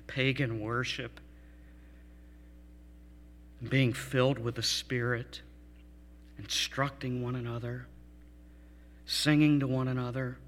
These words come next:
addressing one another in song, giving thanks to the Lord, submitting to one another in proper ways, as he goes on to talk about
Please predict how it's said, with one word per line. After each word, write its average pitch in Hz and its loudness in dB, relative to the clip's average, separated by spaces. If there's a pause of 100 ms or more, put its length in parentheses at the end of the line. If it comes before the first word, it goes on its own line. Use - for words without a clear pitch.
addressing 127 -2
one 123 -2
another 123 -4
in 120 -4
song, 123 -4 (400)
giving 139 8
thanks 131 2
to 143 -8
the 123 -10
Lord, 123 -4 (280)
submitting 135 0
to 139 -8
one 127 -4
another 131 2 (260)
in 127 0
proper 131 0
ways, 127 2
as 117 -4
he 123 -4
goes 117 -4
on 131 -4
to 131 -12
talk 127 -4
about 135 -2